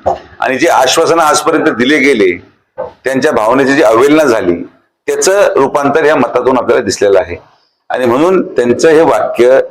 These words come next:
हे संगमनेर मतदारसंघाच्या मतदारांचा अपमान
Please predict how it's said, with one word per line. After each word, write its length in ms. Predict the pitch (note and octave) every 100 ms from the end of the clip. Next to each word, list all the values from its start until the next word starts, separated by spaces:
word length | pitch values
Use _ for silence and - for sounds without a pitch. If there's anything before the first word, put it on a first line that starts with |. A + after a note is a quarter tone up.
| -
हे 120 | B2+
संगमनेर 640 | A#2+ A2 A#2+ C3 C#3+ D#3 D3 - - -
मतदारसंघाच्या 1160 | G#2+ A#2+ C3 C3 A2+ A2 A2+ A2 C3 C#3+ - -
मतदारांचा 640 | G#2+ A2 A#2+ A#2+ A#2+ - -
अपमान 460 | F#2+ A#2 C#3+ E3